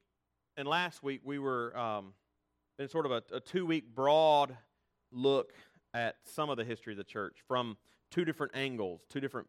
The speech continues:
perspectives. The, the first one being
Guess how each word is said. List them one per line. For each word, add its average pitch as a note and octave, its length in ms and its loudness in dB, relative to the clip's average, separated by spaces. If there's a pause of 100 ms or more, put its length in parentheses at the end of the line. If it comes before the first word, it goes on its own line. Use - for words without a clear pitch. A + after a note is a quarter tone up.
perspectives. - 840 -6 (760)
The, A#2 200 -2
the B2+ 100 -6
first D#3 360 0
one A#2+ 320 -4 (200)
being A2+ 500 -2